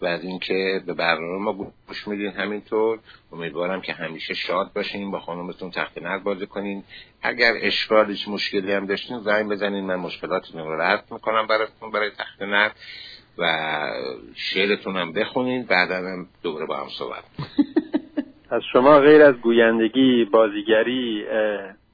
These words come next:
Speaker 3: شعر، تخت نردم استاد هستید. چشم.
Speaker 1: گفت که،
Speaker 3: اونم
Speaker 1: گفت که I am the best in the West.
Speaker 2: <laughs>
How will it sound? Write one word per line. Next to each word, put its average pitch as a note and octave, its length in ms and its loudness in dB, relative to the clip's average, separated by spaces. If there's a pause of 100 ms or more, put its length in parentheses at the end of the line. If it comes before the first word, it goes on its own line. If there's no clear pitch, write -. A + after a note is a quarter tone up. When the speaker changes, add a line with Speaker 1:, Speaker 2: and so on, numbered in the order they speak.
(260)
Speaker 3:
شعر، B2+ 400 6 (520)
تخت - 260 6
نردم C#3+ 520 6
استاد B2 320 4
هستید. G#2 320 -6 (100)
چشم. - 300 6 (600)
Speaker 1:
گفت - 280 0
که، B2 60 2
Speaker 3:
اونم C3 280 2
Speaker 1:
گفت A#2 180 -4
که - 80 2
I A2+ 300 8
am B2+ 60 -2
the A2+ 140 4 (100)
best B2 240 6
in A#2+ 220 -4
the F#2 140 2
West. - 420 -4
Speaker 2:
<laughs> - 0 -